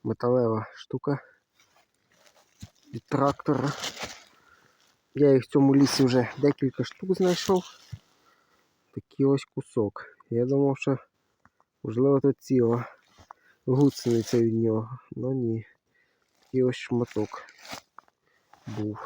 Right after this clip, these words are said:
болотний. До цього ще знайшов <clears throat> мідний дріт. Ну і більш нічого цікавого.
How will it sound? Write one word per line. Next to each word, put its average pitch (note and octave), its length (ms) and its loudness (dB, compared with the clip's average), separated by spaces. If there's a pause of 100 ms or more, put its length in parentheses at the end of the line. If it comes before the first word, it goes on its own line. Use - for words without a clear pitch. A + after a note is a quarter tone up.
(380)
болотний. A2+ 840 -4 (2750)
До B2 140 -2
цього B2 360 2 (260)
ще A2+ 300 -2 (160)
знайшов A#2 520 -2 (220)
<clears throat> C#3+ 240 -2
мідний B2 480 0
дріт. F#3 320 -2 (1600)
Ну D3 200 2
і B2+ 40 4
більш A#2+ 220 -2
нічого A2 260 -2
цікавого. G2 580 -8